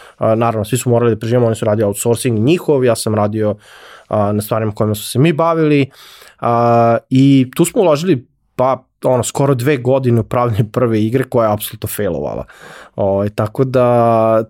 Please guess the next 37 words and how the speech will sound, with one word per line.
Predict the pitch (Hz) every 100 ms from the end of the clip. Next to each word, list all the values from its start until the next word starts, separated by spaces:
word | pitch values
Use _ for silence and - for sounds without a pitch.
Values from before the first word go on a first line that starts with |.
| _ -
tu | 135
smo, | - 135 131
ono, | 127 123 120 117
dobili | 117 131 123 120
neki | 120 120
šamar | - 120 131 123
gde | 117
smo | - 120
mislili | 123 123 113
smo | 123
napravili | 113 - 117
super | 107 - 117 131 113
igru | 110 113 117 113 110
koja | - 101 104
je | 104 98 101
imala | 101 98 92
gomile | 98 107 110 110 107
iteracija, | - 110 101 - - 110 101 98 92 - - - - - -
a, | 104 107
probali | 107 143 139 139
smo | 139
sa | - -
publisherom, | 123 113 120 - 113
publisher | 107 110 117 - 110
je, | 113
ono, | 113 110 110 107
publishovao | 107 113 113 113 117 107
igru | 113 113 117 120 113
i | 107 104
isti | 120 113 113
dan | 110 113 107 104
dobio | 110 104 107
je | 107
promociju | - 107 110 - 110 101
na | 104 101 101 - - - _
feature | 143 131 131
na, | 110 104 98